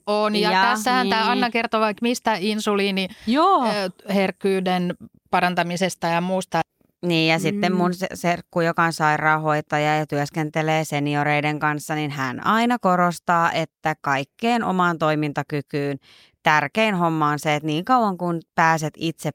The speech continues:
Speaker 2: penkistä ylös, niin
Speaker 1: Kyllä.
Speaker 2: se on, se on ko-, edellytys monille muillekin toimintakykyisyydelle niin kuin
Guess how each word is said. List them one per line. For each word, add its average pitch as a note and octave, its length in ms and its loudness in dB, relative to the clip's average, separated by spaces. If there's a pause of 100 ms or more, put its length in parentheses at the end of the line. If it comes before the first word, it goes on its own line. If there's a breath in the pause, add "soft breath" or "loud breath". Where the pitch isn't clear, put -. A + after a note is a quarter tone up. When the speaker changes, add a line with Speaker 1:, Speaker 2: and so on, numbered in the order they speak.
Speaker 2:
penkistä D3 520 -2
ylös, C#3 440 -4
niin F3+ 260 0
Speaker 1:
Kyllä. E3+ 420 0
Speaker 2:
se D#3+ 240 2
on, D3+ 240 4
se E3+ 200 2
on D3+ 80 2
ko-, F3+ 260 0
edellytys E3 760 0
monille D#3 420 2
muillekin D3+ 560 0
toimintakykyisyydelle C#3 1600 -4
niin C#3+ 180 -4
kuin C#3 140 -10